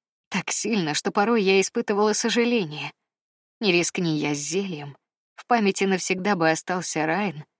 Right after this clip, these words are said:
перебирающий мои волосы, умоляющий, чтобы я сказала, как люблю его.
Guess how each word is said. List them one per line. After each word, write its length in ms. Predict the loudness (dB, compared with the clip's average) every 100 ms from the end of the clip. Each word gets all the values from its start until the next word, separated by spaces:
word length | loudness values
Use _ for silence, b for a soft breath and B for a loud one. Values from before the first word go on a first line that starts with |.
| _ _
перебирающий 720 | 2 4 4 4 4 2 2 2
мои 280 | 2 0
волосы, 520 | 0 -4 -6 -2 -2 -4 -10 _ _ _ -4
умоляющий, 680 | -2 0 -2 -4 -4 -6 -4
чтобы 280 | -6 -4 -2
я 140 | -2
сказала, 540 | -2 -4 -4 -2 -4
как 260 | -6 -8 -6
люблю 400 | -6 -4 -4 -6
его. 240 | -8 -10